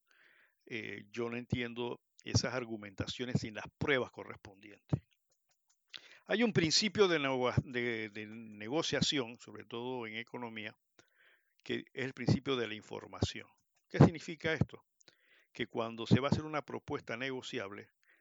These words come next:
las partes tienen que tener la información correspondiente de la otra, porque la que domina más información lleva las de ganaría.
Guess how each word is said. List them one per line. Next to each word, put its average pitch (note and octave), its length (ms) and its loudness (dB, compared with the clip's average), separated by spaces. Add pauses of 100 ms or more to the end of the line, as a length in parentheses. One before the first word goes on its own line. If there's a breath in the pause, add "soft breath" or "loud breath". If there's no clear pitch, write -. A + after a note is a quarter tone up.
(600 soft breath)
las B2+ 160 6
partes F#3 360 8
tienen F#3+ 240 -2
que D3+ 100 0
tener C#3 480 0
la F3 100 2
información B2 680 -4
correspondiente B2+ 880 -4
de A#2+ 100 -2
la A2 140 -2
otra, C3+ 300 0
porque A2+ 320 -6
la G#2+ 160 -2
que A2+ 160 -4
domina C3+ 440 -4
más D3 180 -6
información C3+ 720 -6
lleva A#2+ 260 -2
las G#2+ 120 -4
de G2+ 140 -8
ganaría. G#2 480 -14